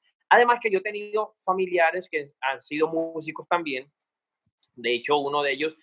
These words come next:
pues, era, era, fue, fue cantante de vallenato, eh, fue, hizo parte del catálogo de Sony Music aquí en Colombia, eh, y, pues, bueno, ella, mi mamá, de alguna manera vivió la experiencia de mi tío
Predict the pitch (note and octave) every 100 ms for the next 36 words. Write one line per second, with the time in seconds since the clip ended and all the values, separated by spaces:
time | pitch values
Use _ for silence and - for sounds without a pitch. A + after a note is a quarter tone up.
0 | _ _ - B2 - B2+ C3 - C3 B2
1 | - - B2+ C3 C3 A#2 - _ _ -
2 | B2 A#2+ _ - C3 C3 B2+ C3+ B2+ A#2+
3 | A2+ A2+ A2+ E3 F3+ F3 D#3 C#3+ C3 B2
4 | A2+ G#2 A#2 A2+ G#2+ _ B2 B2 B2 B2
5 | C3 C3 C3 C3 B2+ B2+ A#2 B2 B2 A#2
6 | A#2+ A#2 B2 B2 A#2+ - A2 A2+ D#3 F#3+
7 | F3 D#3+ D#3+ D#3 D3+ D3+ _ _ _ A#2+
8 | A#2 A2 A2 _ _ - B2+ A#2+ B2 A#2+
9 | G#2+ G2+ - _ _ _ _ _ _ -
10 | E3 E3 F#3+ G#3 G#3 F#3 F#3+ F#3+ D#3+ D3+
11 | C3+ C#3 C#3+ E3+ F3 F3+ E3+ D3+ D3 C#3+
12 | D3+ E3 F3+ F3+ F#3+ F3+ F3+ F3+ E3+ C#3
13 | C#3+